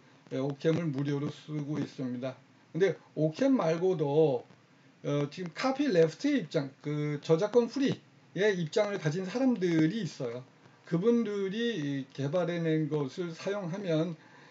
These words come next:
지금 당장은 우리가 급해서 그냥 막 이것도 갖다 써보고 저것도 갖다 써보고 그런데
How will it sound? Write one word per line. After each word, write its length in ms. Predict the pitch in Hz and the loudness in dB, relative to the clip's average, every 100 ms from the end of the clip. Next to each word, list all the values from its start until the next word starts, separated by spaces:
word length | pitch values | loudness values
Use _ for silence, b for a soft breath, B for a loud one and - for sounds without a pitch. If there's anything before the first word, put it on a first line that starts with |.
| B | B
지금 280 | - 196 247 | -2 2 2
당장은 520 | - 165 202 254 254 | 2 2 4 6 4
우리가 300 | 190 170 214 | 2 0 -2
급해서 440 | 165 151 185 208 208 | -2 -4 -2 -2 -4
그냥 280 | 208 202 | -6 -6
막 100 | 190 170 | -4 -2
이것도 420 | 156 185 185 185 | 2 2 2 -2
갖다 280 | 180 160 170 | -6 -4 -2
써보고 400 | 208 190 175 185 | -2 -2 -4 -4
저것도 320 | 156 156 175 | -2 -4 -2
갖다 240 | 165 170 | -4 -4
써보고 480 | 160 202 175 160 160 | -6 -6 -2 -2 -4
그런데 460 | 143 139 147 170 | -4 -4 -2 -2